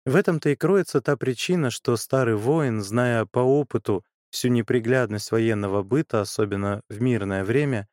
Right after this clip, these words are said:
никогда не мог желать того, чтобы его бойкий сынок, шустрый на все,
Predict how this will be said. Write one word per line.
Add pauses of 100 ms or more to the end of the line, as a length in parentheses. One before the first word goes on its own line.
(420)
никогда
не
мог
желать
того,
чтобы
его
бойкий
сынок, (360)
шустрый
на
все,